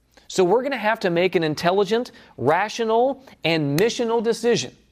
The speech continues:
Do I want to remain here and see people suffer, or do I want to acknowledge the fact that I'm not who I think I am, that we are not who we think we are,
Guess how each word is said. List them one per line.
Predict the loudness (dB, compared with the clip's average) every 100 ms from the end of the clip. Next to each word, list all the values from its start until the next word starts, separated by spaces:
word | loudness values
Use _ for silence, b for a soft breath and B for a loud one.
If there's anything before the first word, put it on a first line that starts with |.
| _ _ _ _ -4
Do | 2
I | 2
want | 2 -2 -2 -2
to | 2
remain | 2 2 0 0
here | 0 0
and | -2
see | -2 -2
people | -2 0 0
suffer, | 0 0 0 -2 -2 -4 B B B -2
or | 2
do |
I | 2
want | 2 0
to | 0
acknowledge | 0 2 2 2
the | 0
fact | 0 0 0
that | -2
I'm | 0
not | -2 -2
who | 0
I | 0
think | 0 -4 0
I | -2
am, | -2 -6 -6
that | -4
we | 0 2
are | 2
not | 2 0
who | 2
we | 0
think | 0 -2 0
we | 0
are, | 2 2 0 -2